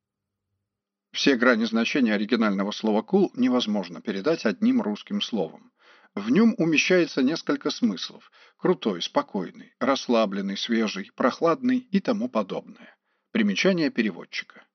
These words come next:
Возможно, вы помните этот момент. Это произошло в лос-анджелесской закусочной, и этот урок он давал с совершенно невозмутимым видом, не обращая внимания на то,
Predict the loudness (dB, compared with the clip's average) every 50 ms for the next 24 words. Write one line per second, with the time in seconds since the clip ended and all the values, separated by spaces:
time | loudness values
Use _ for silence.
0 | _ _ _ _ _ _ _ _ _ _ _ _ _ _ _ _ _ _ _ _
1 | _ _ _ _ _ _ _ _ 2 4 6 6 8 6 6 6 4 4 2 2
2 | 2 2 2 4 4 4 4 2 0 0 0 2 2 2 2 4 4 4 6 6
3 | 4 2 2 0 -4 -12 -20 _ _ 2 4 4 4 4 6 6 6 8 8 6
4 | 4 4 4 4 4 6 6 6 6 4 4 4 4 4 4 6 4 4 2 2
5 | 4 6 6 6 6 6 4 4 2 2 0 -2 -4 -4 -4 -6 -6 -6 _ _
6 | -20 -20 -20 _ _ 4 6 6 6 6 4 2 4 4 6 6 6 4 4 4
7 | 4 6 6 6 4 4 4 4 2 2 0 2 2 4 4 4 2 2 4 4
8 | 4 6 6 6 6 6 6 8 8 8 8 8 8 8 8 10 8 8 8 6
9 | 2 2 -2 -8 -10 -12 _ 6 8 8 10 8 8 8 8 6 6 4 4 4
10 | 4 4 2 0 2 2 2 2 2 2 2 4 4 4 4 4 4 4 2